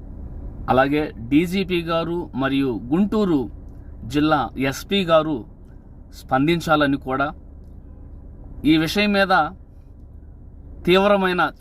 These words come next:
చర్యలు తీసుకోవాలని కూడా, తెనాలి మూడవ పట్టణ సీఐని, రెండవ పట్టణ ఆ పోలీస్ అధికారిని డిస్మిస్ చేయాలని కూడా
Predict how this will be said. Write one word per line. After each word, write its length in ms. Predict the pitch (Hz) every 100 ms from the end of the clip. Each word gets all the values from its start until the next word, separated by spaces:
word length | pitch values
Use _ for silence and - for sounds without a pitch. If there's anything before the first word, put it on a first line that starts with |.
| -
చర్యలు 320 | 165 185 175
తీసుకోవాలని 680 | 147 165 - 175 165 151 147
కూడా, 260 | 143 147 170 - - - - - - - - - - - - - - -
తెనాలి 580 | 160 185 208 196 117 - - - -
మూడవ 440 | 131 151 190 208 196
పట్టణ 500 | 180 180 180 170 127 - -
సీఐని, 540 | 165 175 175 175 185 - - - - - - -
రెండవ 380 | 139 190 214
పట్టణ 460 | 196 190 190 180 156 - - - - - - - - -
ఆ 60 | 110
పోలీస్ 640 | - 170 202 208 - - - - - - - - -
అధికారిని 640 | 123 151 175 185 175 175 190 190 - - - - - - - - - - - - - - 113 117
డిస్మిస్ 500 | 156 - 220 214 196
చేయాలని 300 | 185 170 165
కూడా 260 | 160 156